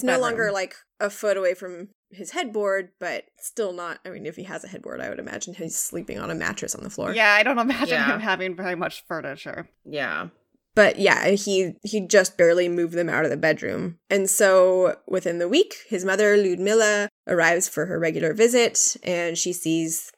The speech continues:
Speaker 2: the bodies of these six boys piled up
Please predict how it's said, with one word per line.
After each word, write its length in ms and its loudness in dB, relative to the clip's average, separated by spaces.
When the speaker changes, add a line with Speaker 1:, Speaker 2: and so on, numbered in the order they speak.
Speaker 2:
the 100 -4
bodies 420 -2
of 160 -6
these 240 -6
six 220 -6
boys 320 4
piled 340 -6
up 220 -2